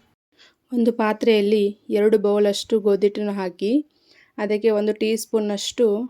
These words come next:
ಉಪ್ಪನ್ನು ಸೇರಿಸಿ, ನಂತರ ಒಂದು ಟೀ ಸ್ಪೂನಷ್ಟು ಹಸಿ ಖಾರ ಹಾಗೂ ಅದರ ಜೊತೆ ರುಬ್ಬಿಟ್ಟುಕೊಂಡ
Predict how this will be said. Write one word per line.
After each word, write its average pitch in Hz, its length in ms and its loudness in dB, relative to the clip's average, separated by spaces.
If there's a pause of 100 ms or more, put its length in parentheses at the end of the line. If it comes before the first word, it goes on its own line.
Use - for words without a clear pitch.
(480)
ಉಪ್ಪನ್ನು 220 360 -2 (100)
ಸೇರಿಸಿ, 190 460 -4 (380)
ನಂತರ 214 380 -2 (1800)
ಒಂದು 220 280 0
ಟೀ 226 100 0 (160)
ಸ್ಪೂನಷ್ಟು 214 560 -4 (480)
ಹಸಿ 220 280 -4
ಖಾರ 196 300 -6 (1300)
ಹಾಗೂ 220 340 -4
ಅದರ 214 220 2
ಜೊತೆ 214 300 2 (300)
ರುಬ್ಬಿಟ್ಟುಕೊಂಡ 214 680 0